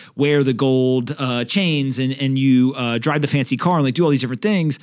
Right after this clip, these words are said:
And then almost, like, you reach a certain point of success and then, like, it goes opposite and they, like, downplay it. Now, that doesn't mean that they don't own a fancy car or, uh, they don't have a mansion or a yacht or, or whatever, but it's a different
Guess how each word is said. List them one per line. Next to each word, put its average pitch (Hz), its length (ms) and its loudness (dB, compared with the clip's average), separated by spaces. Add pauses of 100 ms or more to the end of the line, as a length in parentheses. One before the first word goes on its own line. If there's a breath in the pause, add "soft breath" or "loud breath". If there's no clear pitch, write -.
(400 loud breath)
And 170 200 4
then 220 220 2
almost, 180 380 2
like, 139 160 -4
you 131 160 -4
reach 143 200 -2
a 151 40 -2
certain 143 300 -6
point 127 260 -6
of 117 140 -6
success 110 540 -8
and 127 160 -4
then, 127 120 -4
like, 113 300 -6
it 127 140 -2
goes 117 200 -4 (100)
opposite 110 420 -8
and 113 80 -10
they, 117 40 -6
like, 110 280 -10
downplay 180 480 -2
it. - 80 -20 (280 loud breath)
Now, 190 140 0
that 208 60 4
doesn't 208 300 2
mean 156 320 0
that 135 180 -4
they 127 80 -2
don't 139 260 -4
own 127 320 -2
a 117 80 -2
fancy 127 320 -4
car 117 500 -4
or, 117 380 0 (180 loud breath)
uh, 117 120 -6
they 123 80 0
don't 127 80 -2
have 139 100 -2
a 139 60 2
mansion 123 400 -2
or 110 140 -2
a 139 40 2
yacht 147 340 0
or, 127 220 -4
or 143 80 0
whatever, 185 460 -2 (240 loud breath)
but 170 240 -4 (480)
it's 151 160 0
a 147 120 2
different 143 680 -4